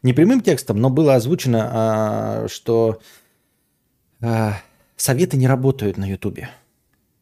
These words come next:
А, советы не работают в творчестве. Нельзя дать какой-то там совет. Во-первых,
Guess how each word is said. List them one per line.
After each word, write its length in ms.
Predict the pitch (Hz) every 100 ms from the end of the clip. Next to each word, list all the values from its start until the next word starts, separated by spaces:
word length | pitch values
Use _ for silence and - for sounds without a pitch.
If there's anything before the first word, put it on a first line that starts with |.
| _ _ - - _ - - _ -
А, 280 | 107 107 107
советы 340 | - 127 131
не 100 | 131
работают 420 | 135 131 127 110 -
в 40 |
творчестве. 640 | 107 110 101 95 - - -
Нельзя 420 | 131 127 170 120
дать 260 | 104 135
какой-то 400 | - 113 135 127
там 200 | 110 107
совет. 460 | 101 - 107 110 -
Во-первых, 480 | 98 143 151 143